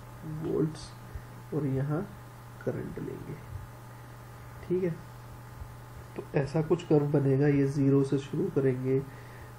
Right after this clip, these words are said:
ज़ीरो, और इसमें maximum देख लीजिए हमारा volt कितना है, थर्टीन तक है, तो फ़ोर-, थर्टीन पॉइंट टू, तो फ़ोर्टीन ले लेंगे,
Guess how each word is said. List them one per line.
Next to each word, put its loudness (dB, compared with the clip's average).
ज़ीरो, 6
और 6
इसमें 0
maximum 2
देख 6
लीजिए 6
हमारा 4
volt 6
कितना 2
है, 4
थर्टीन 8
तक 8
है, 6
तो 2
फ़ोर-, 4
थर्टीन 6
पॉइंट 4
टू, 2
तो 0
फ़ोर्टीन 2
ले 6
लेंगे, 2